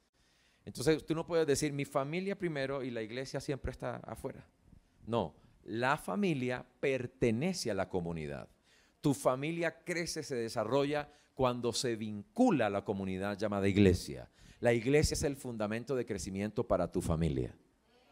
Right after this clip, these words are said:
No es la sociedad, no es el gobierno, no es el,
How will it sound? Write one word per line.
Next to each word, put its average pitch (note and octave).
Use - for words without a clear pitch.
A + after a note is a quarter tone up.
No C#3+
es G3
la D#3
sociedad, C3+
no C#3
es D3
el D3+
gobierno, C3
no A#2+
es C#3
el, C#3